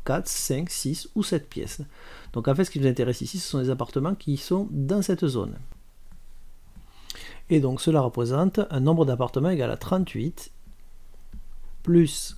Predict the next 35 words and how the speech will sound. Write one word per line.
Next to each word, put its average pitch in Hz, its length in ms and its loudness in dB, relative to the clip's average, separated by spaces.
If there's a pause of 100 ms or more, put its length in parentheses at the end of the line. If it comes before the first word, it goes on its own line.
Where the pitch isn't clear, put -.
quarante-sept, - 720 0 (1300)
plus - 520 -2
trente 156 280 2
et 107 100 0
un, 113 140 -4 (840)
plus 147 500 -4
dix-sept, 135 580 -4 (760)
plus 151 400 -2 (100)
onze. 120 300 0 (720)
En 113 60 -6
effet, 165 280 4
si - 100 2
un 135 60 4
appartement 127 400 2
a 117 80 0
cinq 147 300 2
pièces, 151 260 0
on 147 60 2
peut 123 160 -2
di-, 135 120 -2
on 156 100 2
peut 160 100 2
bien 147 160 6
dire 170 160 4
qu'il 151 120 6
a 139 160 4
au 180 120 12
moins 175 240 8
trois 190 200 2
pièces. - 300 -4
C'est-à-dire, - 240 -8
il - 20 -8
a - 60 -8
trois - 240 0
pièces 143 300 0